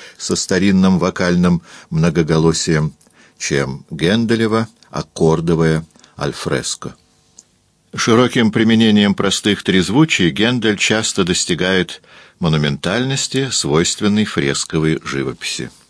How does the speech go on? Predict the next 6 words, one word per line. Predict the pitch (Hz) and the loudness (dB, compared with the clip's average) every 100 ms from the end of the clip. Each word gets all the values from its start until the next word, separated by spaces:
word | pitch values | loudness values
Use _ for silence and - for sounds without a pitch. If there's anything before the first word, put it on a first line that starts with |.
| _ _ _ _ _ _ _ - - _ _ - _ _ _ _ _ | _ _ _ _ _ _ _ -20 -20 _ _ -20 _ _ _ _ _
Таким | 107 127 151 | -2 2 2
высказыванием | 147 - 151 143 135 131 127 120 - | 2 2 2 2 2 2 4 2 -2
особенно | 90 92 - 131 127 131 123 117 107 - | -6 -4 2 2 2 0 4 4 2 -2
настороженно | 85 95 - 98 95 87 80 92 98 95 | 0 0 2 2 2 2 2 4 4 2
внимал | 82 82 76 69 - | 2 2 2 -2 -4
Адриан. | 80 67 71 65 58 | -6 -4 -4 -4 -8